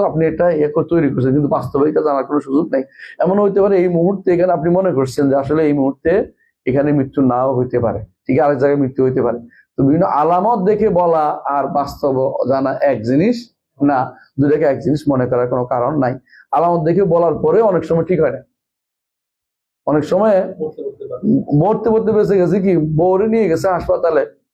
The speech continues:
Speaker 1: বউ মরে যাবে, দেখো স্বামী কিছুক্ষণ পরে মরে গেছে, বউ আরো, আরো অনেক বছর বেঁচে গেছে। তাহলে, তাহলে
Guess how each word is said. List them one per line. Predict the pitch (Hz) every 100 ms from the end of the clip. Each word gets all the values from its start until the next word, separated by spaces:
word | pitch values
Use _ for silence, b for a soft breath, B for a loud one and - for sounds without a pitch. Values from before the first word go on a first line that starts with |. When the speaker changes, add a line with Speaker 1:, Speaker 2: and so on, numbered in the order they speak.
| _ _ _ _ _ _ _ 147
Speaker 1:
বউ | 180
মরে | 185 175
যাবে, | 143 131 151 185
দেখো | 170 196
স্বামী | 202 185 202
কিছুক্ষণ | 180 165 180 175
পরে | 180
মরে | 185 165
গেছে, | 143 147
বউ | 160 170
আরো, | 165 214 156 147 - -
আরো | 165
অনেক | 160 143
বছর | 139 151
বেঁচে | 127 127
গেছে। | 131 - b b b b
তাহলে, | 156 175
তাহলে | 190